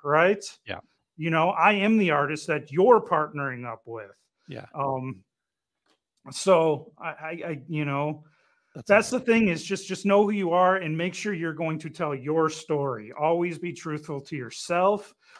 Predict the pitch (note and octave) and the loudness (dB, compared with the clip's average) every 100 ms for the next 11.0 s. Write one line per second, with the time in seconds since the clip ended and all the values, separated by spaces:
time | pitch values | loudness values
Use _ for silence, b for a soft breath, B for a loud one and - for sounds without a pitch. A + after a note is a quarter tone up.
0 | b C#3+ D3 D3+ D3 F#3+ F3+ F3+ F3 F#3 | b -4 -2 -4 -2 -2 0 -4 -4 -6
1 | F#3 - C#3+ C3+ C3+ C#3 C3 C3+ B2+ C3+ | -4 -4 -4 -4 -6 -4 -4 -4 -4 -2
2 | C3+ C3+ C#3+ C#3+ D3 D3+ D3+ D#3 - D3 | 0 -2 -4 -2 2 2 0 -4 -6 -4
3 | C#3+ C#3 C3+ C3 - B2 B2+ C#3+ - b | -2 -2 -4 -10 -12 -10 -6 -8 -10 b
4 | b b _ F3+ D#3+ D#3 D3+ D3 C#3 D3+ | b b _ -4 0 2 2 2 2 0
5 | D3+ C#3+ C3+ D#3 D3 C#3 C3+ C3+ C#3 C#3 | -4 -4 -2 -2 0 -2 -2 -2 -2 -2
6 | D3 C#3 D3 - C3+ B2 B2+ B2 A#2+ B2 | 0 0 -4 -8 -6 -4 -4 -6 -4 -4
7 | B2 C3+ C3+ A#2+ C3+ B2+ B2+ - _ _ | -4 -4 -8 -6 -6 -6 -8 -14 _ _
8 | _ C3 B2 A2+ B2 D3 C3 C3 - C3+ | _ -12 -10 -10 -12 -8 -4 -4 -4 -6
9 | C3+ C3 B2+ B2+ B2 B2 C3+ B2+ C#3 C#3+ | -4 -4 -4 -6 -8 -8 -6 -2 0 0
10 | B2+ - C3 A#2 G#2+ A2 A#2+ A#2+ B2 | -2 -6 -8 -8 -12 -10 -10 -8 -8